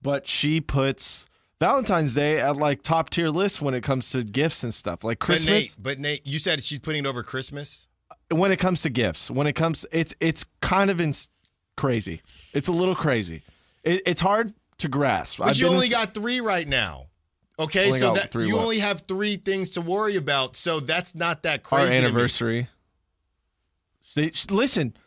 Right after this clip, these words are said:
Speaker 1: this is just how it is. This is how it is.
Speaker 2: Yeah.
Speaker 1: Okay? I'm not, I'm not on a side here.
Speaker 2: No, no.
Speaker 1: I'm, I'm trying to be a good boyfriend. I'm about a C plus boyfriend.
Speaker 2: All right.
Speaker 1: Okay?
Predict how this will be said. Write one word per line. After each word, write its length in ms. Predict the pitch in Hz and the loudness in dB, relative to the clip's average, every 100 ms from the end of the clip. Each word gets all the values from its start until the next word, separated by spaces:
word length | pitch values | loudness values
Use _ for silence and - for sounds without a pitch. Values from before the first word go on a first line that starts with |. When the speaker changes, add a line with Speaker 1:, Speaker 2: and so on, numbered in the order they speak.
| - | -4
Speaker 1:
this 180 | 180 214 | 0 2
is 60 | 208 | 2
just 140 | 226 | 2
how 220 | 214 196 151 | 4 4 2
it 60 | |
is. 340 | 160 - - - - | 0 -2 -10 -14 -2
This 140 | 180 202 | 0 2
is 100 | 196 | 2
how 160 | 196 | 2
it 80 | 190 | 2
is. 280 | 196 - - | 0 -2 -6
Speaker 2:
Yeah. 220 | 110 90 - | -4 -4 -4
Speaker 1:
Okay? 340 | 131 165 190 - _ | -2 0 0 -4 _
I'm 160 | 135 180 | 0 2
not, 260 | 220 - - _ _ - | 2 0 -10 _ _ -4
I'm 180 | 110 127 | 0 0
not 160 | 139 147 | 0 2
on 160 | 156 | 0
a 60 | 160 | 0
side 340 | - 139 113 | 0 0 -2
here. 220 | 92 85 _ - | -6 -10 _ -10
Speaker 2:
No, 180 | 123 196 | -6 -6
no. 60 | 220 | -2
Speaker 1:
I'm, 240 | 127 143 139 | 2 2 2
I'm 160 | 131 127 | 0 2
trying 240 | 143 139 | 2 2
to 40 | |
be 120 | 139 143 | 2 0
a 40 | |
good 180 | 131 127 | 0 0
boyfriend. 340 | 139 143 - | 0 0 0
I'm 60 | 160 | 0
about 180 | 226 147 | 2 0
a 40 | |
C 280 | 135 - 196 | 0 0 -2
plus 300 | - 196 196 | 0 0 0
boyfriend. 460 | - 139 117 90 82 131 | 0 0 -2 -4 -2 0
Speaker 2:
All 60 | |
right. 120 | 143 135 | 0 0
Speaker 1:
Okay? 320 | 135 160 | 2 0